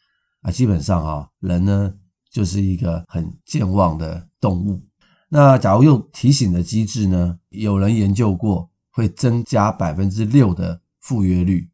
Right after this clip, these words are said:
但是百分之六也没有增加很多哦。那另外一个就是提醒的时机啊，跟如何去提醒，这个就显得非常的重要。在德国的慕尼黑大学啊，他们就做了个研究，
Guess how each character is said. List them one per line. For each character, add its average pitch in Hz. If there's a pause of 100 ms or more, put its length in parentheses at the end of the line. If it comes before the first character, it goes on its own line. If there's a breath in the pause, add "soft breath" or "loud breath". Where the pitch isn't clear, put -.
(480)
但 151
是 151
百 117
分 101
之 127
六 127
也 90
没 87
有 104
增 92
加 87
很 76
多 76
哦。 80 (480)
那 120
另 151
外 139
一 107
个 98
就 101
是 92
提 123
醒 107
的 80
时 80
机 95
啊， 73 (400)
跟 120
如 117
何 104
去 98
提 85
醒， - (400)
这 131
个 107
就 92
显 87
得 82
非 107
常 82
的 80
重 80
要。 78 (400)
在 117 (200)
德 104
国 101
的 95
慕 117
尼 95
黑 104
大 87
学 78
啊， 76 (380)
他 110
们 104
就 104
做 101
了 95
个 87
研 76
究， 92